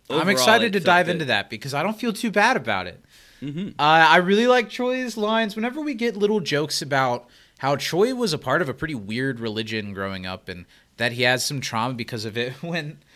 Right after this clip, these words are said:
Speaker 1: when Troy is like, "Oh, you and your normal families, I've gotta talk to my family before we all eat marshmallows."
Speaker 2: Yeah.
Speaker 1: Oh, that was a funny
Speaker 2: <laughs>
Speaker 1: Troy line.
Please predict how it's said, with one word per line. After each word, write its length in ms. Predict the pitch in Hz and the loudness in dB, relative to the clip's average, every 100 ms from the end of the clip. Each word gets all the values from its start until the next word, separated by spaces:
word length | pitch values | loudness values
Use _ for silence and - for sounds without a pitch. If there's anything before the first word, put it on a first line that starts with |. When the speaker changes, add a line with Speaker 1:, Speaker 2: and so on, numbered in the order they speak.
| - _ - | -20 _ -6
Speaker 1:
when 340 | 170 170 165 | -4 -4 -8
Troy 240 | 143 190 | -2 2
is 160 | 196 180 | 2 2
like, 180 | 185 151 | 0 4
"Oh, 180 | 175 202 | 6 6
you 260 | 175 196 | 4 2
and 100 | 208 | 4
your 140 | 180 196 | 2 0
normal 340 | 170 185 175 | 2 0 0
families, 560 | 151 151 147 147 147 151 | -4 -2 -2 -2 -6 -6
I've 80 | 165 | -2
gotta 160 | 170 | -4
talk 280 | - 175 175 | 0 -2 -2
to 60 | 170 | -4
my 120 | 165 | -6
family 520 | - 170 170 160 151 | -2 0 0 0 0
before 360 | 147 147 160 160 | -2 -2 0 0
we 160 | 143 | 2
all 200 | 147 151 | 2 2
eat 160 | 151 156 | 0 -4
marshmallows." 920 | 135 139 151 143 127 123 120 127 127 - 113 | 0 0 0 -2 -4 -2 -4 -6 -8 -16 -10
Speaker 2:
Yeah. 320 | 143 147 123 123 | -4 -2 -4 -8
Speaker 1:
Oh, 100 | 139 | -8
that 120 | 127 | -8
was 140 | 123 | -10
a 40 | 120 | -6
funny 260 | 147 160 | -2 4
Speaker 2:
<laughs> 80 | 214 | 4
Speaker 1:
Troy 160 | 175 117 | 4 -4
line. 260 | 113 113 | -6 -8